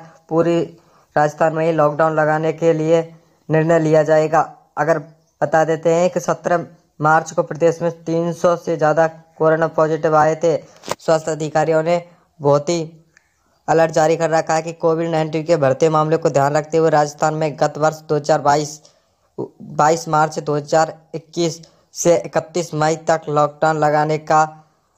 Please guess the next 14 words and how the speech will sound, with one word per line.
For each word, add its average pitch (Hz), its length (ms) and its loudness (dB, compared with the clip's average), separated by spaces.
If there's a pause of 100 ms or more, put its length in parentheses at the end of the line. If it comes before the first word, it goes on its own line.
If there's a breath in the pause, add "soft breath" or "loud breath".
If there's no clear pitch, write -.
(140)
निर्णय 160 300 2
लिया 160 220 2
जाएगा। 165 400 2 (180)
ऐसा 160 600 0 (140)
करने 156 260 -2
पर 156 180 0
राजस्थान 156 480 -2
में 156 240 -2
पहला 151 320 0 (180)
राज्य 151 260 -2
बन 156 180 -4
चुका 156 260 -2
है 165 200 2
कि 170 320 -8